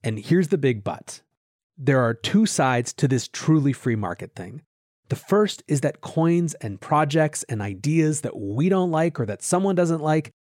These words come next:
have the chance to thrive. The second is that there are no rules about having to like those things as part of the markets, and so people are allowed to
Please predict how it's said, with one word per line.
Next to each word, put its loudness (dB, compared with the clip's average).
have -2
the -10
chance -2
to -6
thrive. -4
The 0
second 0
is 0
that 0
there 4
are 4
no 4
rules 2
about 0
having -2
to 0
like 0
those 0
things -4
as -2
part -6
of -8
the -4
markets, -2
and -2
so 4
people -2
are 0
allowed -2
to 0